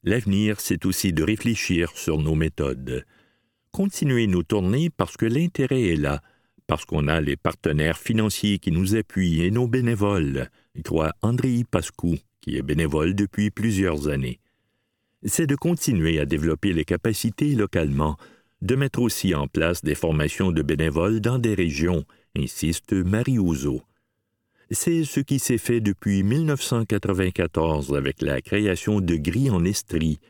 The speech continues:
à Québec, à Chaudière-Appalaches, en Belgique même avec le Gris Wallonie, et cetera. Il est là aussi le développement du Gris depuis trente ans.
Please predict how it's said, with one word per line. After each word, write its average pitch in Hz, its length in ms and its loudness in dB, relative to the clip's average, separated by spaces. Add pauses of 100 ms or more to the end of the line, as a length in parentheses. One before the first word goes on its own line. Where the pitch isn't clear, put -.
(100)
à 82 140 -2
Québec, 117 540 -2 (180)
à - 80 0
Chaudière-Appalaches, 123 1120 -2 (260)
en 67 160 -4
Belgique 78 600 0
même 110 360 2
avec 107 260 -2
le 113 100 0
Gris 101 260 0
Wallonie, 117 580 2 (320)
et 139 120 -2
cetera. 69 560 -2 (840)
Il 104 160 2
est 98 140 2
là 82 220 2
aussi 78 360 -2
le 71 160 2
développement 85 600 0
du 85 200 -2
Gris 85 320 -2
depuis 92 380 -2
trente 76 340 -2
ans. 73 220 -2